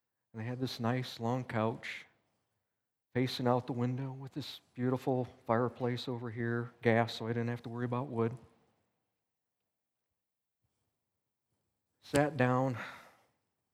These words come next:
looked out the window, and there was that eagle. There was that eagle. Now, mind you,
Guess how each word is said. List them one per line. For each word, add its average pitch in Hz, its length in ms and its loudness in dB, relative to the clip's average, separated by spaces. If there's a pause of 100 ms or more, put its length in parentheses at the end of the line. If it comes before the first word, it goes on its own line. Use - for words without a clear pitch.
(1700)
looked 131 280 -2
out 135 220 2
the 143 60 -4
window, 110 460 -2 (300)
and 113 100 -16
there 107 80 -10
was 110 160 -12
that 107 160 -8
eagle. 101 260 -12 (3500)
There 123 100 -12
was 127 120 -8
that 120 200 0
eagle. 113 300 -6 (2000)
Now, 131 80 6
mind 151 360 2
you, 117 240 -2